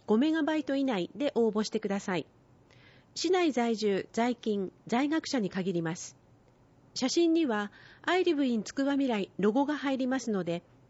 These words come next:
縦長の写真を応募してください。市ライン公式アカウント経由でも応募できます。メニュー画面の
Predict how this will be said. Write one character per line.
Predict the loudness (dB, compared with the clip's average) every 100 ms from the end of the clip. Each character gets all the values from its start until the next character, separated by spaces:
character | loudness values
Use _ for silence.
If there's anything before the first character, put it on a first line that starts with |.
| -6
縦 | 0 2
長 | 2 2
の | 2
写 | 0
真 | -2 0 0
を | 0
応 | 0 -2
募 | -2
し | -4
て | -6
く | -4
だ | -4
さ | -2
い。 | -4 -6 -16 _ _ -20 -20 -20 _ _ _ _
市 | -6 -4 -4 -6 -4
ラ | 0 2
イ | 0
ン | -2
公 | -2 0 0
式 | 0 0
ア | 0
カ | 2
ウ | 0
ン |
ト | 0
経 | 0 0
由 | 2 2
で | 0
も | -2 -2
応 | -2 -2
募 | 0
で | -2
き | -2
ま | -4 -4
す。 | -8 -18 -20 -20 -20 -20 -20 -20 _ _
メ | 0
ニ | 2 2
ュ |
ー | 0
画 | 0
面 | 0 0 -2
の | -4